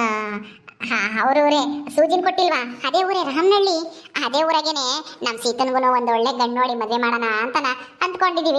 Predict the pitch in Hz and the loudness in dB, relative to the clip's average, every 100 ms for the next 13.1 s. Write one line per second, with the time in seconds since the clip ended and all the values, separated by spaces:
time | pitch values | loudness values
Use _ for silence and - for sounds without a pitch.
0 | 311 277 240 - - 302 320 320 285 - | 2 0 -2 -4 0 0 2 0 -2 -4
1 | - 294 311 311 277 269 262 254 220 226 | -8 0 2 2 2 0 0 -2 0 0
2 | 240 254 247 262 269 247 240 240 226 226 | 0 0 2 4 4 0 2 0 2 -2
3 | - - 277 285 240 202 202 - - - | -2 -6 0 4 4 2 -4 -16 -20 -20
4 | _ _ - 156 165 226 277 294 - _ | _ _ -12 -8 -8 -6 -8 -10 -16 _
5 | _ _ _ _ _ _ _ _ _ _ | _ _ _ _ _ _ _ _ _ _
6 | _ _ 294 311 302 269 254 - - 285 | _ _ -6 -4 -4 -4 -8 -14 -10 -8
7 | 294 392 403 - - - 349 370 330 370 | -2 -2 -2 -8 -18 -4 -2 0 0 0
8 | 359 311 269 330 349 381 370 339 370 370 | 0 -2 -4 -2 0 0 0 -2 -4 -4
9 | 359 381 359 415 453 370 277 - - - | 0 0 2 4 4 4 -2 -10 -18 -20
10 | _ _ - 277 392 359 277 240 247 - | _ _ -8 0 2 2 0 -2 -6 -14
11 | - _ 269 330 - 349 359 359 427 427 | -20 _ -8 -8 -4 -4 -2 -2 -2 -4
12 | 247 254 339 370 349 349 285 285 277 269 | -10 -6 -2 0 0 0 0 -2 -2 -2